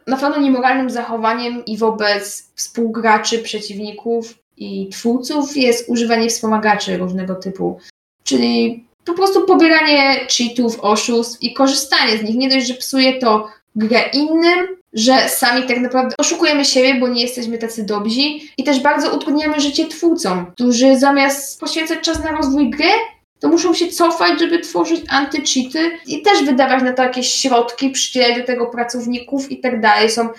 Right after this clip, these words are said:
ataki hakerskie również, jakieś udostępnianie danych,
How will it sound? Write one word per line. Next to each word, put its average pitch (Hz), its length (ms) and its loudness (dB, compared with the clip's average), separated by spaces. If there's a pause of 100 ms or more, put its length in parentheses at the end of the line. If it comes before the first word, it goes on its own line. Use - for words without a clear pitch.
(240)
ataki 247 480 0
hakerskie 254 720 0
również, 240 800 0
jakieś 123 480 -6 (320)
udostępnianie 247 720 0
danych, 262 540 4